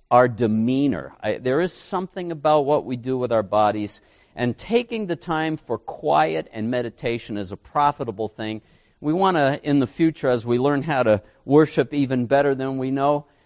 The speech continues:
uh, to, to, um, incorporate some of that as we worship together. Even when we get back together, we'll look forward to some of that. Our title today is Once and For All, and we'll come back to that meaning of once and for all in a few minutes. But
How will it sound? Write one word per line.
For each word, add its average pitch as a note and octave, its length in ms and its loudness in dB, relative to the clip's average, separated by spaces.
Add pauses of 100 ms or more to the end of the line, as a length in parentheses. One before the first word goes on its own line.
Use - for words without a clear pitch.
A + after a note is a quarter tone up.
(160)
uh, A#2+ 460 6
to, D#3 300 4
to, E3 300 2 (340)
um, C#3+ 340 -4 (200)
incorporate E3+ 840 4
some A#2 280 -6
of F#2+ 120 -14
that G#2 220 2
as G2+ 220 -2
we G#2 140 -4
worship A2+ 420 -2
together. A2+ 420 0
Even F3+ 240 -4
when D#3 140 0
we D3+ 80 -2
get C3 200 -6
back B2 240 0
together, G2+ 400 -2
we'll G#2 180 -4
look G#2 160 -4
forward F#2+ 320 -4
to F2+ 60 -14
some D2+ 280 -12
of - 80 -20
that. - 160 -20 (1300)
Our E3 120 2
title G#3+ 360 6
today D#3+ 280 4
is C3+ 140 2
Once C#3+ 380 0
and B2+ 140 -2
For B2+ 220 4
All, F2 380 4
and C3+ 140 -2
we'll C#3 100 2
come C#3+ 220 -4
back B2+ 280 2
to A#2+ 120 0
that A2+ 300 2
meaning A#2+ 580 0
of G2 180 0
once A#2+ 440 0
and G#2+ 160 -6
for A2+ 220 0
all G#2+ 280 4
in G2 140 -8
a G2+ 60 -4
few B2 240 -6
minutes. A#2 420 -4
But G#2+ 280 -2